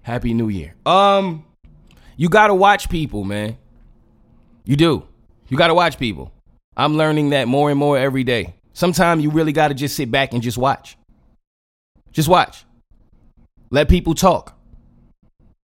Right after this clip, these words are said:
Let them show their cards. Let them show you who they are.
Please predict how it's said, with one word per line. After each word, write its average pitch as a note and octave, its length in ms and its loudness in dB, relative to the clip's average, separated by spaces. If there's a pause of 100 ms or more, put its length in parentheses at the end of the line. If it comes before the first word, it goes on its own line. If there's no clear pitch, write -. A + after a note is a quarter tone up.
(420)
Let D#3 160 0
them E3+ 120 2
show E3 220 2
their E3+ 140 0
cards. D3+ 440 0
Let D3 120 -2
them E3 100 -2
show D#3+ 180 0
you D#3+ 140 0
who E3+ 140 0
they D#3+ 180 0
are. E3 200 0